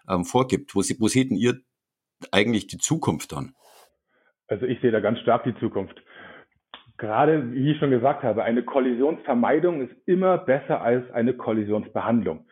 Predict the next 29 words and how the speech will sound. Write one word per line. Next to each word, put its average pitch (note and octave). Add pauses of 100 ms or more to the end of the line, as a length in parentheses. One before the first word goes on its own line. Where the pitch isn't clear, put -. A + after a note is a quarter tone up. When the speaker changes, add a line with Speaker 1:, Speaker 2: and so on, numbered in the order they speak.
(240)
Speaker 2:
Und G2
ich -
kann, D3+
ich -
denke D3+
mal, B2+
zu B2+
achtzig -
Prozent D3
eine B2
Kollision A#2
auch A#2
vermeiden. G#2+ (280)
Zehn A3
Prozent D#3+
kann C#3+
ich's B2+
nicht. - (420)
Weil C#3 (200)
schaut D3+
euch D#3+
mal D#3
gerade C3
so D3
Pick-and-Place-Anwendungen C3+
an. G2+
Wenn C3+
ich D3+
etwas C#3+